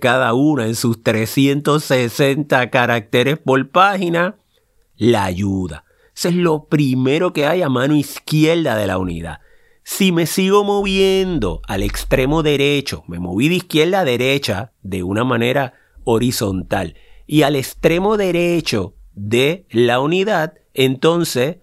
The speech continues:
lo que me dice es dos signos de mayúscula con el punto seis, y luego la letra B grande,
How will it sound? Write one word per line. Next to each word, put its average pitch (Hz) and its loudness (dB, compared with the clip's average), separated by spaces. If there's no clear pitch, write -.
lo 117 2
que 117 0
me 113 0
dice 127 -2
es 156 0
dos 113 0
signos 165 -2
de 151 2
mayúscula 147 -2
con 135 -2
el 90 -18
punto 104 -4
seis, 156 -2
y 135 0
luego 135 4
la 120 0
letra 117 0
B 107 0
grande, 156 -2